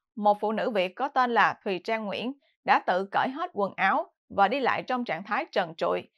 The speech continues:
tại sảnh đi của sân bay Ninoy sau khi bị nhân viên xuất nhập cảnh Philippines phạt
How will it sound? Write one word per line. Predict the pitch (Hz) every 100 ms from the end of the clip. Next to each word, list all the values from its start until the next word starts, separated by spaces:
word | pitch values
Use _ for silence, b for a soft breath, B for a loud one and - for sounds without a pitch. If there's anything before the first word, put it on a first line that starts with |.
| _ -
tại | 185
sảnh | 196 - 180 254
đi | 254 240
của | - 135
sân | - 202
bay | 196 190
Ninoy | 196 190 190 185 - _ _
sau | - 285
khi | 285 285
bị | 165
nhân | 208 226 220
viên | 226 214
xuất | 359 240
nhập | -
cảnh | 131 196
Philippines | 247 233 226 208 -
phạt | 151